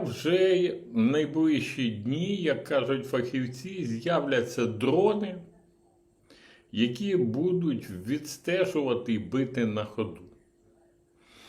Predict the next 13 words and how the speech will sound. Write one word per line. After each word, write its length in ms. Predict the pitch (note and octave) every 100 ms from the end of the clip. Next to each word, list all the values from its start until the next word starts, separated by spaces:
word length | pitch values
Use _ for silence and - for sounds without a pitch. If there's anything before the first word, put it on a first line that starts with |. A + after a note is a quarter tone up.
| - - -
Поки 360 | - - A3
що 540 | - - F3+ D#3 - -
вночі 680 | A2+ D3+ F3+ - A#2+ E2+ - - -
пересувається 1080 | A2 A2 G2 - A2 A#2 D3+ C#3 A2 - F#2+
рухомий 720 | F#2 F2+ - A2 G#2+ G#2 F2+ - - _ _ -
склад, 560 | - - F#2 C#2+ - -
тобто 360 | - F#2 - G#2+
крадучись. 1000 | - C#3 D3 D#3 E3+ - - - - - _ _ _
Наскільки 540 | A2+ A2+ - C#3 A#2 A#2
працює 680 | - A#2+ - A#2+ G2 D#2+ - - - _ _ _ -
ефективно 840 | - C#3 C#3 - A#2+ F2+ F2+ E2+
в 100 | F#2
лапках 800 | A2 A2+ - - A2 D#2+ -